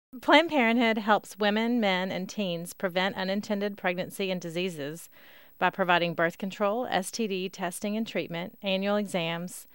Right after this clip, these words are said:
and comprehensive sex education. Planned Parenthood's annual sex education event, Nobody's Fool, is coming up on July twenty-first at the Waco Convention Center.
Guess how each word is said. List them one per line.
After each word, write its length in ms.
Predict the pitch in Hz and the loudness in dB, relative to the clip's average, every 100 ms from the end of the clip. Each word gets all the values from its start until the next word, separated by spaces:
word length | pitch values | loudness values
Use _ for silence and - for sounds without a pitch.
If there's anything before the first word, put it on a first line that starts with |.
| - - | -20 -10
and 120 | 185 | -6
comprehensive 640 | 180 185 185 190 180 190 170 | -2 -2 -2 -2 -2 -2 -4
sex 320 | - 156 - | -2 -4 -4
education. 600 | 151 151 165 135 - - - - | -6 -6 -6 -6 -8 -12 -16 -8
Planned 260 | - 247 262 | 2 2 4
Parenthood's 500 | 247 226 220 220 214 | 4 4 4 2 2
annual 420 | 202 202 196 190 | 0 2 2 0
sex 400 | 190 302 269 - | 0 -2 -2 -2
education 480 | 180 175 226 247 220 | -4 -2 -2 0 -2
event, 320 | 160 156 180 | 0 0 0
Nobody's 420 | 185 175 226 277 | 0 0 0 -4
Fool, 360 | - 160 139 185 | -2 0 0 -2
is 140 | 190 | -2
coming 280 | - 196 202 | -4 -4 -2
up 220 | 175 175 - | 0 -2 -4
on 280 | 170 165 | -6 -4
July 340 | 160 180 160 180 | -4 -2 0 -2
twenty-first 800 | - 208 214 - 151 156 - - | -2 -4 -4 0 -2 -2 -8 -10
at 100 | 185 | -4
the 80 | |
Waco 300 | 170 170 185 | 0 0 -2
Convention 480 | 170 175 160 143 147 | -4 -4 -6 -6 -10
Center. 400 | - 131 127 247 | -10 -10 -8 -10